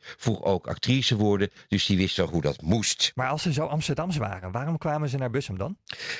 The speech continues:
Speaker 1: Nou, ik denk, maar dat is mijn eigen gedachte, dat op een gegeven moment het allemaal goed ging met de familie. Ja, en dat ze vanuit, eh, Amsterdam De Pijp naar, eh, op stand gingen wonen.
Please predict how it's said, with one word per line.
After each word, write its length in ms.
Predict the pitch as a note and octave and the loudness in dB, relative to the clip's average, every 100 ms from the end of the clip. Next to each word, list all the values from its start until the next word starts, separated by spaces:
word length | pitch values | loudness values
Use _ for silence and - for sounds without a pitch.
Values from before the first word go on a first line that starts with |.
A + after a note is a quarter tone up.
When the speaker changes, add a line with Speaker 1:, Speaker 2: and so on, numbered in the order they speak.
| - | -4
Speaker 1:
Nou, 200 | - G#2 - | 0 2 2
ik 220 | B2 F2 | -2 4
denk, 420 | D3 A2+ C3 - | 4 4 0 -2
maar 120 | F2 | 0
dat 120 | F2+ A#2 | 2 4
is 140 | - | 4
mijn 160 | D#3+ D#3+ | 6 6
eigen 240 | D#3+ - | 4 2
gedachte, 360 | G2+ F2 - F#3 | 2 2 2 2
dat 200 | F3 C#3 | 4 2
op 80 | |
een 60 | G#2+ | 2
gegeven 320 | - G2 E2+ F2+ | 2 2 2 2
moment 180 | F2 - | 2 2
het 140 | G2 | 0
allemaal 200 | A2+ F2 | 0 0
goed 220 | F#2+ E3+ | 2 2
ging 180 | - A2 | 4 2
met 100 | D#2+ | 2
de 60 | - | 0
familie. 480 | - D#2 D2+ B2+ G#3 - - | 0 2 4 2 0 -8 -2
Ja, 260 | - F2+ F#2+ | 2 2 2
en 240 | B2 A2 | 2 2
dat 160 | G#2 G#2 | 2 2
ze 100 | A2 | 2
vanuit, 360 | G#2 F#2 E2+ - | 2 2 2 2
eh, 280 | F#2 E2+ - | 2 4 2
Amsterdam 580 | F2 - A#2+ G#2+ D2+ - - - | 0 2 4 4 0 -6 -14 -2
De 140 | G2+ | 0
Pijp 360 | - G#2+ D#2+ - | 2 2 0 -4
naar, 380 | G2+ G#2 F2 - | 0 0 0 -2
eh, 100 | F#2+ F2+ F2 - | 0 0 0 -2
op 140 | B2 | 0
stand 300 | - A#2+ C#3+ | 2 2 2
gingen 240 | - F#3+ F#3 | 2 4 6
wonen. 360 | E3 C3 E2 | 6 4 2